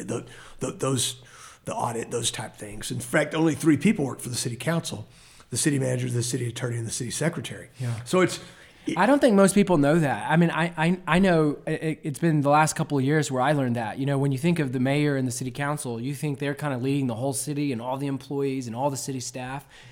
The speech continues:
Speaker 2: And, uh, I think that's probably new to most people.
Speaker 1: And not the way our charters is written.
Speaker 2: Hmm.
Speaker 1: So
Speaker 2: That's
Speaker 1: it's, it's,
Speaker 2: fascinating.
Speaker 1: uh, so it, in fact, that's one of the real challenges is staying in your lane.
Speaker 2: Hmm.
Speaker 1: What is your job? And so, um, I do spend, uh, uh, quite a bit of time with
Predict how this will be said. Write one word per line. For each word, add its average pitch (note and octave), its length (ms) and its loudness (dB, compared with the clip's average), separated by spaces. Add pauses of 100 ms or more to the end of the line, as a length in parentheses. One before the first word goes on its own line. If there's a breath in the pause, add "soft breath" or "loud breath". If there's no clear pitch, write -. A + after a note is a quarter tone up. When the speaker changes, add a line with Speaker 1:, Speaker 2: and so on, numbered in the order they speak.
(120)
Speaker 2:
And, C#3+ 300 -2
uh, C3 120 -4
I C#3 100 -4
think D#3+ 280 -4
that's C#3 220 -4
probably C3+ 260 -2
new A#2+ 140 -2
to C#3 80 -2
most A2 260 -8
people. A2+ 200 -6
Speaker 1:
And C3+ 60 2
not F#3+ 160 8
the C4 80 2
way G#3+ 120 8
our G3 100 6
charters D#3 640 0
is B2 160 -2
written. C3 280 0
Speaker 2:
Hmm. - 100 -16
Speaker 1:
So D3+ 240 2
Speaker 2:
That's C#3 240 4
Speaker 1:
it's, D3+ 100 6
it's, A2+ 80 -2
Speaker 2:
fascinating. C#3+ 240 4
Speaker 1:
uh, - 60 -12 (320 loud breath)
so - 260 2
it, E3+ 380 2
in D3+ 160 2
fact, F3+ 200 2
that's G#3 180 6
one C#4+ 80 10
of F#3 60 10
the E3 60 8
real E3 180 8
challenges D3 640 6
is C3 120 2
staying D#3+ 300 2
in C#3 60 4
your B2+ 160 4
lane. G3 320 4 (180)
Speaker 2:
Hmm. D3 120 2 (140)
Speaker 1:
What D3+ 200 2
is G#3+ 180 6
your C3 120 -6
job? - 420 -8
And B2 120 -4
so, E3+ 300 2 (520 loud breath)
um, C#3+ 240 -6 (500)
I F3+ 80 2
do F3 180 4
spend, E3 600 6
uh, C3+ 260 0 (640 loud breath)
uh, C3+ 100 -10
quite E3+ 300 2
a C#3+ 40 2
bit C3+ 120 4
of C3+ 80 2
time C3+ 360 -2
with B2 240 -2